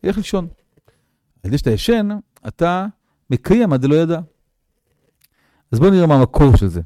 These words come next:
בסדר? אז בואו, בואו, תראו במקור שבע, נחזור אחרי זה למקור חמש. במקור שבע כתוב, הלכות מגילה, בסימן תרצ"ה, סעיף ב'.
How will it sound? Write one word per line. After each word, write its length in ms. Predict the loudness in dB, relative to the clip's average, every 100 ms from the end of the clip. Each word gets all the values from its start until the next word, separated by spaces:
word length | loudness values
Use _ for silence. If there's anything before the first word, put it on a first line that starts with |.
| _
בסדר? 240 | 0 0 0 -4 _ _ _ _ _ _ _ -8
אז 100 | -4
בואו, 160 | -2
בואו, 140 | -2 0
תראו 180 | 2
במקור 200 | 4 4
שבע, 240 | 4 4 4
נחזור 200 | 4 2
אחרי 120 | 4
זה 60 | 2
למקור 260 | 0 -2
חמש. 540 | -2 -2 -4 -10 -18 _ _ _ _ _ _ _ _ -2
במקור 300 | 0 2 2
שבע 240 | 4 4
כתוב, 380 | 2 2 4 4
הלכות 200 | 4 2
מגילה, 540 | 0 2 4 4 2 0 -4
בסימן 440 | -4 -4 -6 -4 -2
תרצ"ה, 340 | -4 -4 -6 -6 -8 -8 -8 -10
סעיף 220 | -10 -12
ב'. 80 | -12